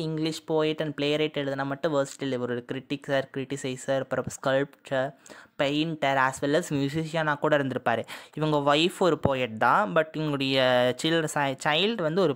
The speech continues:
பெயிண்டர். எப்படி இவரோட வெர்சடைலா ஒரு po-, ஆக்-, வெர்சடைல் போயிட்டா இருக்கிறனால தான் அவருடைய சைல்டு வந்து பெயிண்டரா வந்திருப்பாரு. அது மட்டும் இல்லாம இவருடைய எயிட்டீன் தர்ட்டீனில் தான் பார்த்தீங்கன்னா இவருடைய ரைட்டிங் கரியரையே இவர் ஸ்டார்ட் பண்ணுவார் இவரு. And அவருடைய poet of love-ஆ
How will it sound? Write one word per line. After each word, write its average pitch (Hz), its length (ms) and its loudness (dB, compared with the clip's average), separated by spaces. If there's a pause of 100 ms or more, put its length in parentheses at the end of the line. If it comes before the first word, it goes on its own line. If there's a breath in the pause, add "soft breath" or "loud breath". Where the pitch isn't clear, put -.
(100)
பெயிண்டர். 135 500 -4 (100)
எப்படி 143 280 -4
இவரோட 127 300 -2 (640 loud breath)
வெர்சடைலா 151 640 4
ஒரு 156 140 0
po-, 127 120 2 (240)
ஆக்-, - 180 -4 (120)
வெர்சடைல் 160 520 -2
போயிட்டா 147 300 2
இருக்கிறனால 127 420 0
தான் 165 120 4
அவருடைய 143 300 0
சைல்டு 131 340 -2
வந்து 135 200 -4
பெயிண்டரா 123 440 -4
வந்திருப்பாரு. 113 420 -8 (480 loud breath)
அது 147 180 0
மட்டும் 165 260 -2
இல்லாம 151 300 0
இவருடைய 156 240 -2 (160)
எயிட்டீன் 170 400 -4
தர்ட்டீனில் 170 540 0
தான் 151 160 0
பார்த்தீங்கன்னா 143 380 -2
இவருடைய 156 280 2
ரைட்டிங் 165 460 -2
கரியரையே 151 500 2
இவர் 147 160 0
ஸ்டார்ட் 131 380 -2
பண்ணுவார் 117 420 -4
இவரு. 107 180 -6 (380 loud breath)
And 170 220 -2
அவருடைய 160 340 2 (500)
poet 156 360 2
of - 100 -6 (120)
love-ஆ 143 260 4